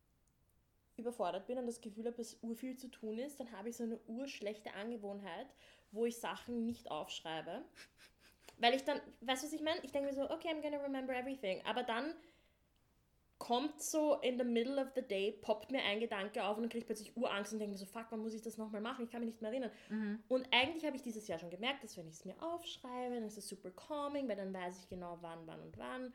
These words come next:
Speaker 1: Und das möchte ich irgendwie noch besser in den Griff kriegen, weil I feel like I've improved, aber es gibt noch Momente, wo ich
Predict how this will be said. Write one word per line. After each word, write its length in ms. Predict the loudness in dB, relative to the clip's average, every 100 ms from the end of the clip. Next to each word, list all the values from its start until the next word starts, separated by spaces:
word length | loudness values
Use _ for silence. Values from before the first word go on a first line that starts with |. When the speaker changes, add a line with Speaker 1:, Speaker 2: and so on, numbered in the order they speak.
| -4
Speaker 1:
Und 160 | 0 4
das 180 | 4 4
möchte 240 | -2 -4
ich 120 | -10 -4
irgendwie 320 | -4 -2 -2
noch 180 | -4 -2
besser 300 | -4 -2 -4
in 60 |
den 100 | -4
Griff 240 | -4 -10 -8
kriegen, 360 | -6 -4 -2
weil 540 | 2 4 6 6 4 4 4
I 200 | 6 4 0
feel 180 | 0 4
like 240 | 4 4 4
I've 220 | 2 2 -14 _ -20 -8
improved, 640 | -6 -2 2 4 4 0 -12 -14 -20 -20 _
aber 440 | 6 8 8 6 6
es 180 | 2 -2
gibt 160 | -2
noch 220 | 0 0
Momente, 500 | 2 4 4 2 -4
wo 120 | 0 0
ich 240 | -2